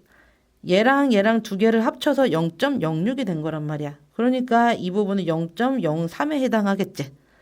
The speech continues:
보기에서 옳은 것을 모두 고르면 이렇게 나왔어요. 자, 기억본 봤더니 그냥 Z네요. 절대값이 아니라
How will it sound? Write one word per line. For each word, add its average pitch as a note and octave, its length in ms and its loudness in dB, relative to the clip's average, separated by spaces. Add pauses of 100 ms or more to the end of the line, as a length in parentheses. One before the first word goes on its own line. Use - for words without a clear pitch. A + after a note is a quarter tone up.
(160)
보기에서 C#4 520 2
옳은 A#3 280 4
것을 A#3+ 240 4
모두 F#3 280 2
고르면 G3+ 420 2
이렇게 F3 240 0
나왔어요. D3+ 360 -4 (440)
자, E3 120 2
기억본 C4 460 0
봤더니 F#3+ 600 2 (280)
그냥 D4 320 4
Z네요. A3+ 640 0 (460)
절대값이 B3 580 0
아니라 E3+ 400 0